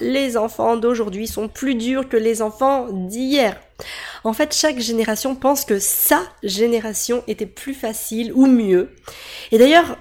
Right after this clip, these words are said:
euh, c'est une réflexion que je me suis faite il y a très longtemps au début du blog Famille Épanouie.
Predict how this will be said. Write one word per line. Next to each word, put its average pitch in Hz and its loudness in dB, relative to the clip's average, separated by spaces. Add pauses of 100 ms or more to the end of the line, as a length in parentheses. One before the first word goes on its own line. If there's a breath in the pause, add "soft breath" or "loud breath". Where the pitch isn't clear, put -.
euh, 202 -2
c'est - -8
une 208 -4
réflexion 247 -2
que 214 -4
je 180 -6
me 190 -2
suis - -8
faite 202 -6
il 202 -6
y - -4
a 180 -4
très - -2
longtemps 226 0
au 190 0
début 202 -2
du 196 -8
blog 196 -4
Famille 175 -4
Épanouie. 170 -4